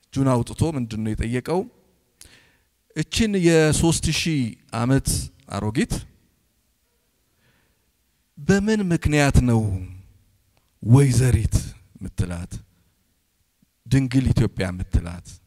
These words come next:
አለው። እና እሱም፣ እኔ በጣም ከባድ ጥያቄ መስሎኝ ነበር፣ ደነገጥኩ፣ እንዴት ይመልሰው ይሆን ብዬ። እዛ እሱ፣ "አይ፣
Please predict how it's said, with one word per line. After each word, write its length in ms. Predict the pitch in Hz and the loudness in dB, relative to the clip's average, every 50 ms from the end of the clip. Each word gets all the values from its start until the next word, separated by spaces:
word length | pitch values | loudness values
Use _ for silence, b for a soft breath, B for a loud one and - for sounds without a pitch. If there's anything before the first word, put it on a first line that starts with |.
| _ _ _ _ _ _ _ _ _ _ _ - | _ _ _ _ _ _ _ _ _ _ _ -8
አለው። 240 | 90 90 80 76 71 - - - _ _ _ b b b b b b b b b b b b | -8 -8 -6 -8 -10 -12 -16 -20 _ _ _ b b b b b b b b b b b b
እና 100 | 110 131 160 170 | -2 -2 0 0
እሱም፣ 360 | 160 139 - - - 139 135 135 127 123 113 107 98 92 90 87 87 87 - - - _ | 0 -2 -4 -4 -4 -4 -2 -2 -2 -2 0 0 -2 -2 -4 -6 -8 -8 -12 -14 -14 _
እኔ 120 | - 104 117 127 | -6 -4 -4 -4
በጣም 240 | 107 - - 131 139 | -4 -4 -6 -4 -4
ከባድ 320 | - 139 117 117 123 120 - | -2 -4 -2 -2 -2 -2 -2
ጥያቄ 300 | - 113 110 107 104 - - 101 98 92 90 _ _ _ _ _ - | -4 -2 -2 -2 -4 -4 -6 -6 -6 -6 -10 _ _ _ _ _ -16
መስሎኝ 380 | - 98 98 - - 101 104 101 | -12 -10 -8 -4 -2 0 0 0
ነበር፣ 240 | 95 92 87 95 92 | 0 -2 -4 -4 -4
ደነገጥኩ፣ 480 | 92 120 127 131 123 107 113 104 - - | 0 0 0 0 0 -2 -4 -4 -2 -2
እንዴት 280 | 104 107 107 120 117 - | -2 0 2 2 6 6
ይመልሰው 480 | 117 107 104 101 98 98 104 - 104 95 | 6 4 4 -2 -4 -4 -4 -4 -2 -2
ይሆን 240 | 92 95 95 92 90 90 | -2 -2 -4 -6 -8 -10
ብዬ። 200 | 85 82 85 82 78 87 _ _ _ _ _ _ _ _ _ _ _ _ _ _ _ _ _ _ _ _ _ _ _ _ | -14 -14 -14 -16 -18 -18 _ _ _ _ _ _ _ _ _ _ _ _ _ _ _ _ _ _ _ _ _ _ _ _
እዛ 200 | - - 95 104 120 139 143 | -14 -12 -6 -4 -2 0 0
እሱ፣ 180 | 131 120 - - - 170 190 - - - | -2 -4 -6 -10 -10 -10 -12 -10 -6 -4
"አይ፣ 180 | 127 156 220 | -2 -2 -2